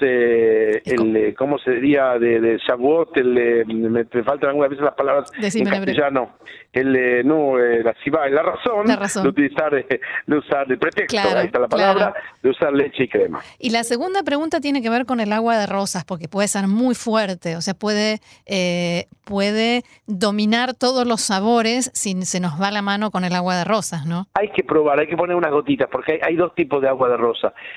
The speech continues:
Speaker 1: Está el agua de rosa verdadera, que generalmente viene de Bulgaria, y que viene en unos frasquitos muy chiquititos, que es carísima, es como la, es como el extracto de lavanda ver-, verdadero desde el sur de Francia, y ahí se pone una o dos una o dos, eh, gotitas.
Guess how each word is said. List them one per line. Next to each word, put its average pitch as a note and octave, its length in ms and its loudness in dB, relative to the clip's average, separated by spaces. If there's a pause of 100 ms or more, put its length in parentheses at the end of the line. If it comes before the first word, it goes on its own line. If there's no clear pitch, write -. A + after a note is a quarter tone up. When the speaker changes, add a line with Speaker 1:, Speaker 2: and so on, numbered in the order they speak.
(160)
Speaker 1:
Está G3+ 260 -2
el G3+ 60 0
agua F3+ 260 2
de D3+ 140 2
rosa D#3+ 320 0
verdadera, D3+ 640 2
que C3 120 -4
generalmente D3 420 2
viene D3 200 2
de C3+ 60 4
Bulgaria, D3+ 540 2 (440)
y - 80 -10
que D3+ 160 2
viene F#3+ 300 2
en F#3 60 0
unos F3+ 140 2
frasquitos F#3 460 -4
muy G#3 180 -2
chiquititos, G3 580 -4
que A3 100 0
es - 60 -12 (140)
carísima, G3 640 0
es D3 80 -4
como D#3+ 220 0
la, D3+ 120 2 (300)
es E3 100 -2
como F#3 180 0
el E3 60 0
extracto G3 440 -2
de E3 80 4
lavanda F3 340 2
ver-, D3+ 240 2
verdadero D3+ 440 2
desde C#3+ 240 2
el C3 100 0
sur D#3+ 160 0
de D3+ 80 4
Francia, F3 540 0 (300)
y D3+ 100 2
ahí G3+ 120 0
se G3 120 0
pone G3 240 0
una B3 360 2
o G#3+ 100 2
dos A3 220 0 (640)
una B3 360 2
o G3+ 140 2
dos, G3+ 180 2 (100)
eh, E3 340 2
gotitas. D#3 520 0